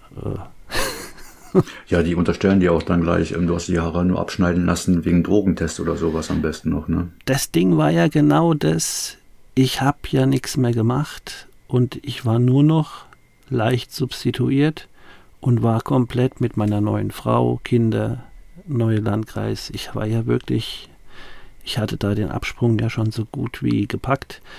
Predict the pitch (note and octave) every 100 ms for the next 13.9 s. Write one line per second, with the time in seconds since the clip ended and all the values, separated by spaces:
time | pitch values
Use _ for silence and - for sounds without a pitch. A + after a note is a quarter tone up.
0 | - - - - - A2 - G#2+ A#2 A#2+
1 | B2 A2+ B2 A2+ A2+ G#2 D3+ - D3+ A#2+
2 | G#2+ G#2+ - G2 - - - - - -
3 | - - - G#2 F#2+ - - A2+ - G#2+
4 | G#2+ G#2+ F#2+ G#2 - - - G2+ G2 G#2+
5 | C3 - - D3 B2 A#2+ A2+ A#2+ G#2+ G#2+
6 | - G#2 - C3 C3+ C3+ - D#3 C3 B2
7 | - B2+ B2+ B2+ B2+ C3 B2 C3+ C3 C#3
8 | C#3 C#3 B2 A2+ A#2 - A2 G#2 - A#2
9 | G#2 - - G2 G2+ G2 D3+ D#3 - -
10 | - - - - - - - - A2+ A2
11 | G#2 - G2+ G#2 G2+ G2+ A2 - - -
12 | - - - A2+ F#2+ - G2+ G2 C3 A2+
13 | - G#2 - A2+ A2 - F3 F3+ -